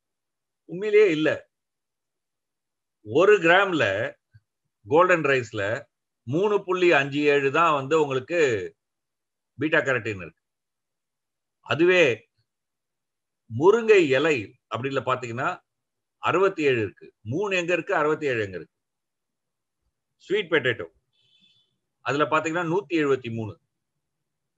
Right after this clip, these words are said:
அதாவது இந்த விட்டமின் ஏவுக்கான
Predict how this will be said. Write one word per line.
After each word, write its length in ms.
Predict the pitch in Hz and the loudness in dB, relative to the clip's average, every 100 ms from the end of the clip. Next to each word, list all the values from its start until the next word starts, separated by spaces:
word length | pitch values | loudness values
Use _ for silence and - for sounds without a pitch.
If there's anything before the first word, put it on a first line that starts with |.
| - | -10
அதாவது 720 | 107 135 120 101 110 143 _ _ _ _ _ _ _ _ | -2 0 0 -2 -2 -4 _ _ _ _ _ _ _ _
இந்த 300 | 127 143 135 | -8 0 0
விட்டமின் 480 | 139 175 202 202 175 | 0 -2 -2 -4 0
ஏவுக்கான 880 | 151 165 160 147 143 139 147 170 | 2 2 0 0 0 0 -2 -6